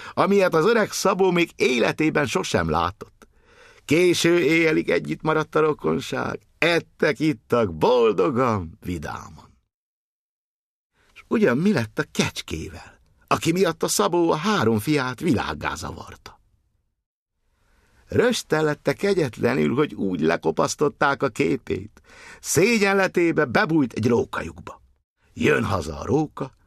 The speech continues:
látja, két nagy szem parázslik felé a sötétségben. Megijedt tőle, hanyat homlok elszalad. Futtában találkozik a medvével. "Hát mi baj, róka koma?" kérdi tőle. "Hová iszkolsz? Miért vágsz ilyen rémült képet?"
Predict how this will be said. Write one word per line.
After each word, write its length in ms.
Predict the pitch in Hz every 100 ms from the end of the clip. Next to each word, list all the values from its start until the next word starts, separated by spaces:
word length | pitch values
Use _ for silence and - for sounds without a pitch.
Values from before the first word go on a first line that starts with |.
| - -
látja, 580 | 107 127 123 104 - 98 _
két 520 | 170 185 190 190 -
nagy 280 | - 90 160
szem 340 | - 98 92 -
parázslik 540 | 170 165 165 143 165
felé 380 | - 160 - 156
a 100 | 120
sötétségben. 840 | - 107 90 - - - 104 - - _ _ _ _ -
Megijedt 520 | 226 220 196 214 160
tőle, 340 | - 196 180 160 - -
hanyat 340 | - 233 -
homlok 320 | - 226 175
elszalad. 520 | 190 113 82 - - - _ _ _ _ _ -
Futtában 540 | 277 202 135 110 131
találkozik 480 | 196 90 101 147 151
a 60 |
medvével. 640 | 143 82 71 82 90 - _ _ _ _ _
"Hát 140 | -
mi 160 | 226 117
baj, 340 | 123 139 123
róka 360 | 127 123 98 98
koma?" 320 | - 80 67 -
kérdi 380 | 113 80 - 73
tőle. 320 | 82 60 55 -
"Hová 440 | - 277 170 165 147
iszkolsz? 580 | 135 - - 98 78 - -
Miért 380 | 247 220 127 -
vágsz 300 | 160 127 -
ilyen 180 | 151 127
rémült 380 | 143 110 110
képet?" 420 | - 107 78 73